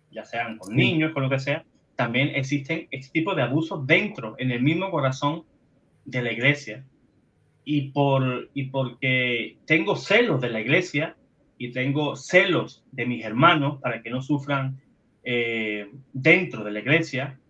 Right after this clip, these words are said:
Speaker 1: porque nadie debe de estar dentro de la iglesia, eh, y se-, y, y que salga herido, ¿no? Porque la iglesia para nosotros es una madre,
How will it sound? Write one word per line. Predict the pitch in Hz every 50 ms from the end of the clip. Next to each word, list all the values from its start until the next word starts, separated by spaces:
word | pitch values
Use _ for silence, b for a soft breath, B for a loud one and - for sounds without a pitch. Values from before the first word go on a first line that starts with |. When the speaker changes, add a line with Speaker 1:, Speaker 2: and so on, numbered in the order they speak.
| _ _ _ _ _ _ _ _ _ - - - -
Speaker 1:
porque | 131 131 139 135
nadie | 139 143 160 180
debe | 175 180 170 170
de | 165 156
estar | 139 135 - 147 143 139
dentro | 143 143 139 147 143
de | 143
la | 143 139
iglesia, | 131 131 131 139 135 - 151 156 160 160 - _ _ _ _ _ _ _ _ _
eh, | - 127 123 120 120 117 113 110 -
y | 123
se-, | 117 - 139 135 131 135
y, | 139 131 131 127 127 123 123 117 113 110 - - 127
y | 127
que | - - 131
salga | - 135 135 135 151 151 151 - -
herido, | 127 127 139 185 185 147 123 113
¿no? | 120 151 196 - _ _ _ _ _ _
Porque | - 120 113 - 123 120 117 113 110
la | 104 117 117
iglesia | 117 120 127 139 135 - 160 160 165 - - _ _ _ _ _ _ _ _ _ _ _
para | - 127 127 123 123
nosotros | 123 117 120 - 131 131 131 131 143 147 143
es | 135 -
una | 131 131 127 113
madre, | 117 147 175 175 143 - 107 104 -